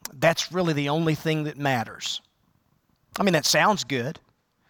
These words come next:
Or sometimes the person will say this, uh, "Faith will see us through." And again, that sounds good. It looks good on a bumper sticker.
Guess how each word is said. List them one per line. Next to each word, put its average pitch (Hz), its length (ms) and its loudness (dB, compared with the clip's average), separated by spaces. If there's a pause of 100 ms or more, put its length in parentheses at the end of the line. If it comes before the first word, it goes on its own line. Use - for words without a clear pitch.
(600)
Or 185 100 4
sometimes 175 520 4
the - 60 -4
person 165 360 0
will 147 80 0
say 147 240 2
this, 151 300 2 (240)
uh, 151 100 4
"Faith 233 640 2
will 196 160 2
see 190 320 2
us 165 200 2
through." 151 480 -4 (1200)
And 185 360 0
again, 175 340 4
that 165 180 4
sounds 185 440 2
good. 156 240 0 (180)
It 131 140 -4
looks 170 300 2
good 170 300 2
on 151 200 0
a 135 40 2
bumper 160 360 2
sticker. - 440 -2